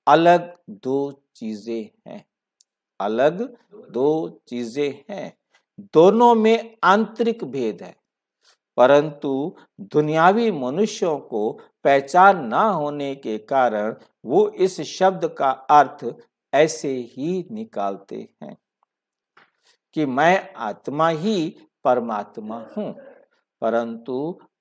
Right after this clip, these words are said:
आत्मा के ऊपर माया का आवरण चढ़ा हुआ है। आत्मा के ऊपर माया का आवरण चढ़ा हुआ है होने कारण अपने असली स्वरूप को भूल गए।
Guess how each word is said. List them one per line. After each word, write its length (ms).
आत्मा 540
के 260
ऊपर 840
माया 440
का 180
आवरण 500
चढ़ा 340
हुआ 320
है। 120
आत्मा 420
के 180
ऊपर 580
माया 540
का 200
आवरण 720
चढ़ा 320
हुआ 520
है 420
होने 360
कारण 600
अपने 380
असली 380
स्वरूप 600
को 200
भूल 400
गए। 240